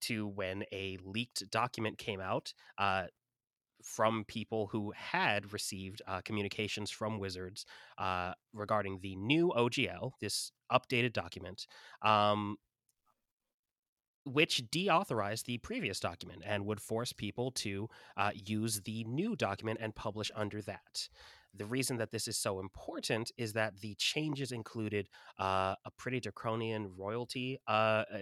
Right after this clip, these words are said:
inclusion, um, as well as a, uh, offering l-, uh, Wizards of the Coast a license to anything that you created under the O G L.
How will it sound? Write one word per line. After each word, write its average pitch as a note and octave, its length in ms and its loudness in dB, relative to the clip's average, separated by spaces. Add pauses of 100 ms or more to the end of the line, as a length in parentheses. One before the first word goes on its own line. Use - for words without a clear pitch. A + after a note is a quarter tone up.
inclusion, B2 600 -2 (320)
um, F#2+ 560 4
as G#2+ 240 2
well G#2+ 400 4
as G2 380 2
a, F#2+ 400 -2
uh, F#2 320 0 (420)
offering B2+ 440 4
l-, G#2 180 -2 (200)
uh, F#2+ 140 -2 (280)
Wizards C#3 440 0
of A#2 60 -6
the A2 60 -2
Coast - 540 -2
a G#2+ 60 4
license - 800 -2 (260)
to G#2+ 400 0
anything C3+ 540 0
that G2+ 180 -2
you G2+ 640 -2
created G2 520 0
under F#2+ 220 -4
the F2 160 -8
O F2+ 120 -4
G A#2+ 180 -2
L. E3 260 0